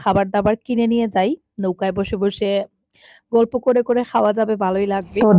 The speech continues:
দেখুন এনজয় করার জন্য, আহ, কয়েকজন মিলে already, আহ, নৌকার চালের উপরে উঠে গেছেন, যেহেতু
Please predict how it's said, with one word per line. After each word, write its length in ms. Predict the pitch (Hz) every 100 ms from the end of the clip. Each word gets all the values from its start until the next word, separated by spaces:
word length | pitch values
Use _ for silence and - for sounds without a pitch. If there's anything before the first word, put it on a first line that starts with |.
| 214
দেখুন 300 | 220 - 254 262
এনজয় 260 | 208 220 220
করার 240 | 226 233 226
জন্য, 280 | 233 226 220 247 - _ _ - - _ -
আহ, 180 | 190 190 - - - -
কয়েকজন 420 | 233 214 202 240 233
মিলে 200 | 233 294 233
already, 380 | 208 208 202 214 208
আহ, 460 | - - 202 190 196
নৌকার 300 | 208 202 220 214
চালের 260 | 214 190 202
উপরে 280 | 202 226 226
উঠে 140 | 214 190 180
গেছেন, 240 | 180 269 339
যেহেতু 220 | 285 277